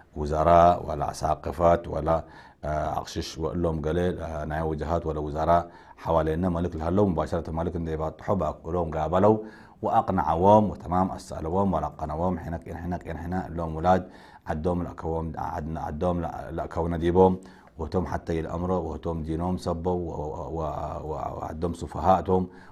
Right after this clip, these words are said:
وأبوهم صبوا وعبيبوتاتهم صبوا إن دبي لهم، آه، أقنعوهم أقولهم وهدايا أبوهم ورد كاين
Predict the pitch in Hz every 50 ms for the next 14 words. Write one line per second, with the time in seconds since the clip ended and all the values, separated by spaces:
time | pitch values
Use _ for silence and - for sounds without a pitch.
0 | - - - 76 85 80 80 80 85 92 - - - 90 87 90 92 87 - -
1 | 80 76 78 78 - 78 76 - 90 87 85 - 87 85 92 92 82 82 87 87
2 | 101 95 98 98 98 104 107 113 117 123 127 117 - - - - _ _ - -
3 | _ - - - _ _ _ _ _ _ _ - - - - - - - - _
4 | - 90 90 90 90 90 90 90 - 85 82 90 87 78 87 95 104 110 113 110
5 | 101 107 113 120 123 123 113 90 82 71 76 82 80 87 90 98 101 95 - 71
6 | 80 87 87 90 90 82 78 78 85 80 - - 85 85 87